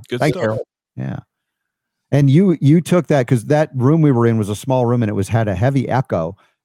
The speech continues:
Speaker 2: And
Speaker 1: Yeah.
Speaker 2: you ran that through some kind of filter to eliminate the echo. I see there were some gating issues, but hopefully
Speaker 1: Yeah, there's a little bit there, but
Speaker 2: Yeah.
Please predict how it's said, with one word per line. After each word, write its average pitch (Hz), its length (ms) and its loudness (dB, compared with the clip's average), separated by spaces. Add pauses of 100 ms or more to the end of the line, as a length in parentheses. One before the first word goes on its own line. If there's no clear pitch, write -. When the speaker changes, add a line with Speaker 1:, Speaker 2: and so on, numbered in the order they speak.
Speaker 2:
And 107 120 0
Speaker 1:
Yeah. 110 40 2
Speaker 2:
you 120 160 0
ran 123 240 -2
that 120 200 -4
through 120 240 -2
some 120 200 -2
kind 117 180 -2
of 90 80 -6
filter 117 500 -2
to 101 340 -4
eliminate 113 580 -2
the 101 120 -4
echo. 113 240 -4
I 98 120 -2
see 147 200 0
there 127 120 2
were 107 60 -4
some 107 180 -6
gating 117 460 -2
issues, 90 400 -6
but 101 160 -4
hopefully 120 360 0
Speaker 1:
Yeah, 104 260 -2
there's 101 180 -4
a 92 60 -8
little 87 200 -4
bit 82 180 -10
there, 85 220 -6
but 80 260 -12 (200)
Speaker 2:
Yeah. 90 180 -12